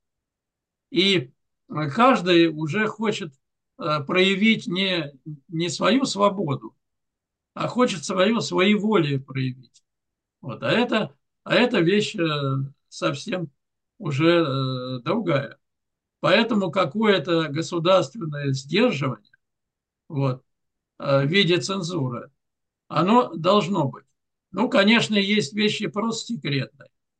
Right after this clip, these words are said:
э, там, касающиеся вооружений и так далее. Это секреты, которые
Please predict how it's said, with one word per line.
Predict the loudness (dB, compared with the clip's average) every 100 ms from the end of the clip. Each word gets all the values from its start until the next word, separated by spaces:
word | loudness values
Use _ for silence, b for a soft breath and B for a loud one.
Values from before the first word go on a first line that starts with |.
| _ _ _ _ _
э, | -2 0 2 0 -4 -2
там, | -2 -2
касающиеся | -4 -2 2 2 0 -8 -8 -6
вооружений | -4 -4 -2 -2 -2 -2 -4
и | -2
так | -2 0
далее. | 0 0 -2 -8 _ _ _ _
Это | -4 -2 0 0 -2
секреты, | -8 -4 0 0 -2 -4
которые | -4 -2 0 2 0 -4